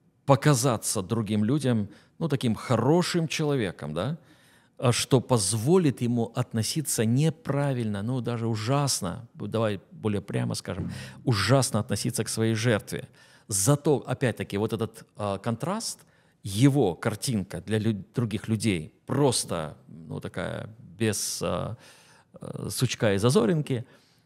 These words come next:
Вот. И поэтому все верят, всё окружение, он как бы на это опирается. Он может даже упрекать его или её, а, жертву в том, что «смотри, вот, вот, вот все, вот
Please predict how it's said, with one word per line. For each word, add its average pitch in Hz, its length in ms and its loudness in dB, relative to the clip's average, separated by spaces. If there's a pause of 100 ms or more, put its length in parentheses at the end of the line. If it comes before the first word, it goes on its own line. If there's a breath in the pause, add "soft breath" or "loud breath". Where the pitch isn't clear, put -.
Вот. 123 340 2 (160)
И 165 140 4
поэтому 139 420 2
все - 440 2
верят, 90 340 0
всё - 280 2
окружение, 120 680 0
он 110 100 -2
как 110 160 -4
бы 123 100 0
на 127 60 2
это 127 140 0
опирается. 117 520 -4
Он 120 80 0
может 151 200 -2
даже 160 200 -2
упрекать 151 560 -6 (200 soft breath)
его 117 360 0
или 107 100 -2
её, 120 440 0 (340 loud breath)
а, 92 320 -2
жертву - 400 -2 (300 loud breath)
в - 100 -20
том, 143 200 4
что 110 520 -2
«смотри, 175 540 0
вот, 165 340 -2
вот, 180 500 -6
вот 180 280 -4
все, 180 440 -2
вот 143 380 -6